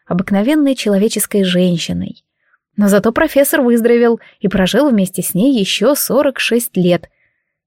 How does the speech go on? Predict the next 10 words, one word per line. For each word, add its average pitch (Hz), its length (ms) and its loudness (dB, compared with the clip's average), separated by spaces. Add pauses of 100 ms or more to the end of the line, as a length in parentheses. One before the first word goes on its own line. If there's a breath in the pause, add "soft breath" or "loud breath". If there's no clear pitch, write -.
(140)
И 196 80 0
я 202 220 4
верю, 196 400 2
что - 200 -6
каждый 247 340 0
день 262 260 0
этого 196 260 0
полувека 208 720 0 (300 soft breath)
они 233 260 2
провели 240 460 0